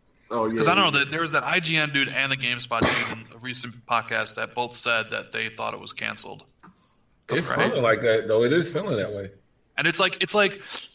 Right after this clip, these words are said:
Speaker 2: and in the press release, like, they didn't mention Scalebound, but they didn't mention any other game besides Halo War two, but that's fine because the State of Decay two official Twitter is like, "It's coming out this year," right? And the same thing with the Sea of Thieves Twitter and the same thing with the Crackdown. Like,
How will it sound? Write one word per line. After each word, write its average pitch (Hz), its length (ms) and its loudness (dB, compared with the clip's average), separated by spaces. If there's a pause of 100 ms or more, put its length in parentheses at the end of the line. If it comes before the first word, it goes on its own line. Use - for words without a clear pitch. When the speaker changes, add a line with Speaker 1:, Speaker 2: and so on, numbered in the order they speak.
Speaker 2:
and 190 120 2
in 208 60 2
the 220 100 6
press 294 320 4
release, 160 540 0
like, 135 180 -4
they 147 120 2
didn't 233 220 -2
mention 165 300 -2
Scalebound, 165 420 -2
but 147 80 -8
they 143 60 0
didn't 147 140 -6
mention 143 280 -4
any 127 200 -4
other 127 120 -4
game 127 220 -4
besides 120 320 -4
Halo 123 140 -2
War 120 120 -6
two, 139 260 -4
but 135 80 -8
that's 120 200 -2
fine 175 680 0
because 131 760 0 (920)
the 135 100 -4
State 160 220 2
of 202 60 0
Decay 175 300 2
two 156 160 0
official 135 280 -4
Twitter 117 280 -2
is 107 100 -6
like, 104 200 -6
"It's 127 100 -4
coming 170 200 2
out 147 120 2
this 127 160 -2
year," 104 220 -4 (140)
right? 117 240 0
And - 260 -16
the 117 100 -10
same 156 240 0
thing 160 100 0
with 156 100 -4
the - 60 -6
Sea 139 160 0
of 131 80 -6
Thieves 127 240 -6
Twitter 123 240 -2
and 117 100 -4
the 107 60 -6
same 123 220 0
thing 127 100 -4
with 117 80 -8
the - 60 -14
Crackdown. 107 500 -4
Like, 107 220 -6